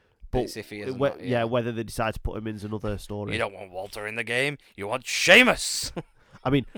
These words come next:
Speaker 1: there's two versions of Sheamus in the game, mate.
Speaker 2: Really?
Speaker 1: Yeah.
Speaker 2: Why?
Speaker 1: Uh, well, I'll tell you why. Because they're doing a stupid,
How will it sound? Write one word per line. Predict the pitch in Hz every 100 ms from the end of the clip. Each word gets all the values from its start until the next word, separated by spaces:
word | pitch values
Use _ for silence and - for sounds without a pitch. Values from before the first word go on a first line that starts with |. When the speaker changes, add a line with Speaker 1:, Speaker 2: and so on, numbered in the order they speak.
| -
Speaker 1:
there's | 131
two | - 170
versions | 139 196 202
of | 123
Sheamus | 151 123 123
in | -
the | 127
game, | 131 131
mate. | 135 156 175 _ _
Speaker 2:
Really? | 131 156 339 349 - _ -
Speaker 1:
Yeah. | 131 143 143 139 135 131 127 120 110 90 - _
Speaker 2:
Why? | 147 302 180 - _ _ 131
Speaker 1:
Uh, | 135 -
well, | 147
I'll | 160
tell | 247
you | 170
why. | 104 117 165 - -
Because | - - 175 156
they're | 170
doing | 190 196
a | 185
stupid, | - 170 170 - 151 143 120